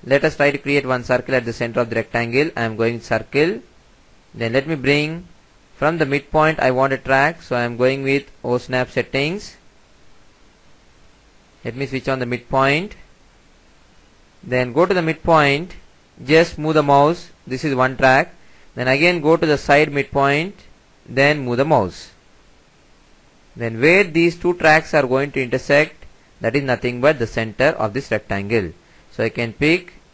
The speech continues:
and you can create the objects. So this is about the object snap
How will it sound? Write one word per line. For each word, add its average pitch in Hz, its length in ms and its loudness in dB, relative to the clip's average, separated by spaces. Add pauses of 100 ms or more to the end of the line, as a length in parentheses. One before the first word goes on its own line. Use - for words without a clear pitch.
and 123 320 -4
you 104 80 -4
can 123 300 -6
create 104 320 -4
the 143 80 6
objects. - 600 -2 (1300)
So 107 100 -10
this 110 220 -10
is 117 80 -2
about 127 360 2 (320)
the 107 140 -6
object 107 460 -2
snap 117 420 -2